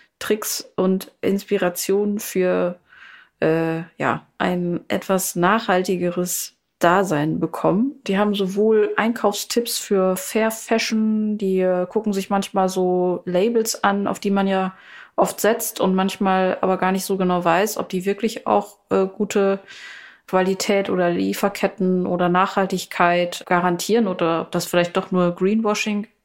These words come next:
ist. Also da geht vi-, geht's viel um so Fragen, was sind umweltneutrale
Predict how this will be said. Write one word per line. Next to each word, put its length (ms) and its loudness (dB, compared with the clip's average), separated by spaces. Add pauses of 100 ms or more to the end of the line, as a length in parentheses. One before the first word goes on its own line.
(180)
ist. 340 -2 (520)
Also 300 0 (420)
da 120 2
geht 200 0
vi-, 200 -6
geht's 220 -2
viel 180 0
um 120 2
so 100 0
Fragen, 440 0
was 160 0
sind 240 -2
umweltneutrale 2000 0